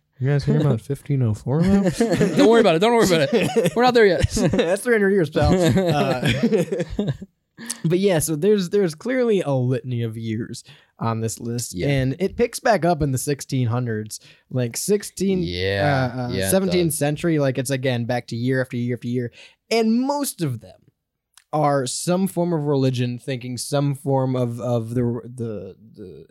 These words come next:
Speaker 1: Antichrist is coming, or some form of the second coming is coming.
Speaker 2: Yeah.
Speaker 1: That is the majority of these, which instantly I don't put stock into because, you know, if, if,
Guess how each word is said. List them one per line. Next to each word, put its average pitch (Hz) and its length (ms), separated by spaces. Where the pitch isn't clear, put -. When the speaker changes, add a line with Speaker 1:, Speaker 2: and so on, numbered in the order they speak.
Speaker 1:
Antichrist 127 600
is 120 100
coming, 117 460
or 120 100
some 127 280
form 127 240
of 117 40
the 117 60
second 117 320
coming 104 260
is - 120
coming. - 320
Speaker 2:
Yeah. 98 260
Speaker 1:
That 196 220
is 208 180
the 175 100
majority 123 720
of 117 260
these, 95 340
which 143 480
instantly 247 580
I 180 220
don't 165 260
put 147 200
stock 139 360
into 143 640
because, 127 680
you 131 140
know, 127 80
if, 127 220
if, - 380